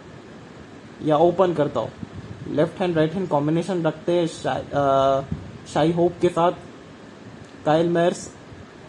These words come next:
और मेयर्स जो है वो तेज गति से भी खेल सकते हैं और इस होशियारी के साथ भी। तो ये अच्छी positive चीज़ है हिंदुस्तान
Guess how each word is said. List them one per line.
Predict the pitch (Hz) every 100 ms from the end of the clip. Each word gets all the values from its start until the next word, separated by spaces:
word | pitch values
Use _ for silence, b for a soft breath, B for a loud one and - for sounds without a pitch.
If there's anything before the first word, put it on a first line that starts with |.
| -
और | 180
मेयर्स | 170 165 208 220
जो |
है | 220
वो | 226
तेज | 226 214 214 160 143 156
गति | 151 196
से | 220
भी | 220
खेल | 220 196
सकते | 190 208 -
हैं | 226
और | 214
इस | 190 190 202 196 185 165
होशियारी | 151 165 165
के | 160
साथ | 151 127
भी। | - 123 - - - - - - - - - - - - - - - - - - - -
तो | 185
ये | 196
अच्छी | 220 190 - - 247
positive | - 151 151 180 180 202 175
चीज़ | 165 156 156
है | 170
हिंदुस्तान | 185 151 160 160 165 143